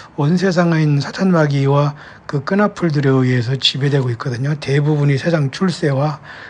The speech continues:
아, 잘나고, 그게 돈과 물질과 명예, 에, 또 인간관계, 이런 어떤 그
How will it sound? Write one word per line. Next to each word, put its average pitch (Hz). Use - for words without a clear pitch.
아, 131
잘나고, 135
그게 160
돈과 165
물질과 151
명예, 139
에, 131
또 156
인간관계, 151
이런 170
어떤 156
그 143